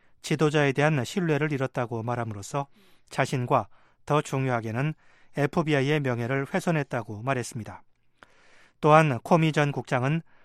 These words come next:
트럼프 대통령이 지난 이월 십사 일에 자신에게 플린 전 보좌관에 대한 수사 중단을 요청했다고 말했습니다. 코미 전 국장은 이어진 질문에 트럼프 대통령이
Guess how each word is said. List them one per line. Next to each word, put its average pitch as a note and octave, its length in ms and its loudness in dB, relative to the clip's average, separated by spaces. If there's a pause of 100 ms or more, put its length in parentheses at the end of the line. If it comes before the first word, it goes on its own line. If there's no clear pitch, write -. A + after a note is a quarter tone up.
(140)
트럼프 E3 360 4
대통령이 B2+ 640 -2 (280)
지난 D#3 300 4
이월 C#3+ 300 2
십사 - 320 -2
일에 A#2+ 340 -2
자신에게 C3+ 580 -4 (440)
플린 D#3 480 2
전 D3+ 220 0
보좌관에 C3 500 0
대한 A#2+ 300 -2 (240)
수사 D#3+ 340 0
중단을 C3 520 -4
요청했다고 C3 720 -4
말했습니다. A#2+ 600 -8 (880)
코미 D#3+ 260 2
전 D#3 180 2
국장은 C#3+ 460 0 (240)
이어진 D3+ 360 4
질문에 C3 440 -2 (380)
트럼프 E3+ 360 4
대통령이 C3 600 0